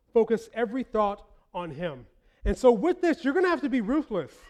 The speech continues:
'cause about in the first thirty seconds of doing this,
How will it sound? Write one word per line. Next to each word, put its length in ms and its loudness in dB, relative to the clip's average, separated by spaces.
'cause 140 0
about 180 2
in 60 2
the 60 2
first 460 4
thirty 280 8
seconds 380 4
of 140 2
doing 320 6
this, 420 -2